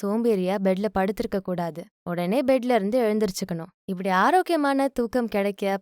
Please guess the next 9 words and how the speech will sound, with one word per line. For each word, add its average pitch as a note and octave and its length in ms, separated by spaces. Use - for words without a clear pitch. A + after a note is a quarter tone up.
பன்னெண்டு D4+ 380
டிப்ஸை G3+ 320
சொல்லி G#3+ 220
கொடுத்து, F3+ 400
ஆத்தர் E4 360
மேத்யூ C4 320
இந்த G3+ 180
புக்கை F3+ 400
நிறைவு G#3 400